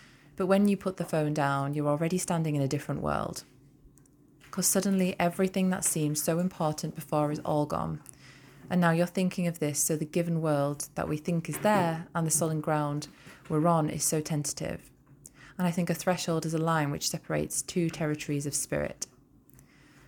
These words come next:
And I think that very often how we cross is the key thing.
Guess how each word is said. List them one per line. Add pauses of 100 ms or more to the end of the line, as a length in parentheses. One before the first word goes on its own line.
(240)
And
I
think
that
very
often
how
we
cross (340)
is
the
key
thing.